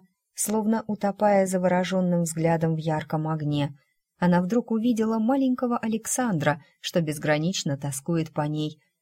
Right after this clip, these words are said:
враждебно молчаливого Пьера, слишком взрослого, чтобы показывать своё горе, но слишком юного, чтобы справиться с ним в одиночку, и тихо льющую слёзы Китти,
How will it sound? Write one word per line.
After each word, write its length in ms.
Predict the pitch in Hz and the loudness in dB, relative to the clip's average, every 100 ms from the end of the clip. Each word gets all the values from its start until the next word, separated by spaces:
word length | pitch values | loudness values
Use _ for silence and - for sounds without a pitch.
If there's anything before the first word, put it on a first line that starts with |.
| - | -2
враждебно 640 | 170 147 143 151 147 147 | 2 2 2 0 0 -2
молчаливого 760 | 151 147 - 151 147 147 143 143 | -4 -6 -4 -2 -2 -2 0 -2
Пьера, 540 | 143 139 143 147 147 160 _ - | -2 -2 0 -2 -4 -8 _ -8
слишком 500 | - 151 - 147 147 | -4 -2 -2 -4 -4
взрослого, 600 | 143 151 160 - 143 143 | -2 -4 -4 -2 -2 -4
чтобы 340 | - 143 143 | -4 -4 -4
показывать 600 | 139 135 156 151 147 135 | -6 -4 -2 -2 -4 -6
своё 340 | - 147 143 143 | -4 -4 -2 -2
горе, 440 | 143 156 156 156 - _ _ | -2 0 -2 -4 -10 _ _
но 100 | 196 | -2
слишком 500 | 185 202 190 - 196 | 0 0 -2 -2 -2
юного, 480 | 190 226 190 147 143 | 0 2 2 0 0
чтобы 300 | 139 160 147 | -2 -4 -4
справиться 680 | 139 - 165 156 135 - 139 | -6 -4 -2 -2 -4 -6 -8
с 120 | - | -4
ним 240 | 165 160 | -2 0
в 60 | 139 | -2
одиночку, 760 | 143 143 151 165 160 - 143 - _ _ _ _ _ - | -2 -2 0 -2 -4 -6 -6 -8 _ _ _ _ _ -6
и 100 | 190 | -4
тихо 320 | 311 320 277 | -2 -2 0
льющую 600 | 247 208 220 - - 190 | 0 0 -2 -4 -4 -4
слёзы 520 | 185 175 151 151 143 | -4 -4 -2 -2 -4
Китти, 640 | 143 - 147 - - 127 | -8 -8 -8 -8 -8 -6